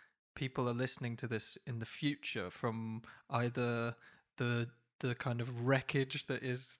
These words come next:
planet Earth or the newly, um, you know, back to normal society, that we are in lockdown at the moment because of, uh, hashtag corona,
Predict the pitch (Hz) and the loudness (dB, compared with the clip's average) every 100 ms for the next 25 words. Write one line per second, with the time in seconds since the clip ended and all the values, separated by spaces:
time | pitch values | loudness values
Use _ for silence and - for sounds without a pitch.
0 | - 139 131 127 131 127 127 - - 120 | -2 2 2 0 2 4 4 0 -2 2
1 | 117 120 120 117 117 123 127 127 120 120 | 2 4 2 0 0 0 0 2 0 0
2 | 120 120 - - 131 113 110 113 117 120 | -2 -4 -8 -8 0 2 2 0 -4 -8
3 | _ _ _ _ _ - - _ _ - | _ _ _ _ _ -18 -18 _ _ -4
4 | 123 104 123 113 - 123 120 117 117 110 | 0 0 2 0 -2 -2 0 0 0 0
5 | 120 - - - - - - - 117 - | -2 -4 -12 -20 -18 -20 -18 -12 -8 -2
6 | 123 117 113 127 107 143 - - - _ | 0 2 -2 -4 -6 -8 -14 -20 -20 _
7 | _ 123 117 143 151 147 147 151 147 147 | _ -2 2 6 10 10 10 8 4 0
8 | 147 147 147 - _ _ _ _ _ _ | -2 -2 -6 -10 _ _ _ _ _ _
9 | _ - 160 160 - 151 143 139 147 135 | _ 0 4 4 4 4 6 4 2 2
10 | 135 135 139 127 - 139 131 135 131 - | 4 4 2 -2 0 0 2 0 -2 -8
11 | _ _ _ _ _ _ 143 120 117 113 | _ _ _ _ _ _ 0 2 4 2
12 | 131 - 123 117 139 120 117 120 190 | 2 0 -2 -2 0 2 2 -2 -6